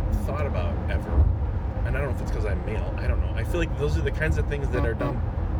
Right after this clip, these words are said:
in our society by women more often than by men, and I think that's,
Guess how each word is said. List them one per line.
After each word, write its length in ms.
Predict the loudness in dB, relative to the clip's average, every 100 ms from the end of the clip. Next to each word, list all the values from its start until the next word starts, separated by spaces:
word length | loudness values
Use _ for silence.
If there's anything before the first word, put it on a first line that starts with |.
| 0 0
in 100 | 0
our 160 | 0
society 720 | 0 0 0 0 0 0 0 0 0 -2 -2 -2 0
by 140 | 0 0
women 360 | -2 -2 -2 -2 -2 -2 -2 -2 -2 -2 -2 -2 -2 -2 -2 -2
more 360 | 0 -2 -2 -2 -2
often 400 | -2 -2 0 0
than 180 | 0 0
by 120 | 0
men, 280 | -2 -2 0 0 0 0
and 420 | 0 0 0 0 -2 -2 -2 -2 0 2 4 4 2 0 0 0 0 0 0 -2 -2 -2 0 0 0 0 0 0
I 40 |
think 140 | -2 0
that's, 320 | -2 0